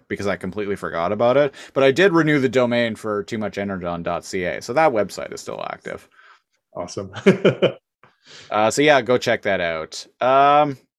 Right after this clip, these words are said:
Speaker 1: we will be back next week with episode seventy-one of Too Much Energon, where we'll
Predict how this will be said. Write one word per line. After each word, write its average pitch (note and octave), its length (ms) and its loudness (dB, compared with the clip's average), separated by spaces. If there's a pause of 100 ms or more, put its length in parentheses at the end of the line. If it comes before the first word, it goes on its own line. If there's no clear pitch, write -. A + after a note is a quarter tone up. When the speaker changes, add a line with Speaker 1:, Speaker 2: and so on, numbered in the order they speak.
(1700)
Speaker 1:
we G#3 520 2
will E3 760 2
be C3+ 160 -4
back A#2+ 360 0
next A2 280 -6
week B2 220 -6
with A2 160 -8
episode F#2+ 340 -4
seventy-one A2 720 -4 (240)
of G#2 80 -10
Too A#2+ 120 -2
Much G#2 200 -4
Energon, C3 460 -6
where G2+ 120 -2
we'll G2+ 300 -4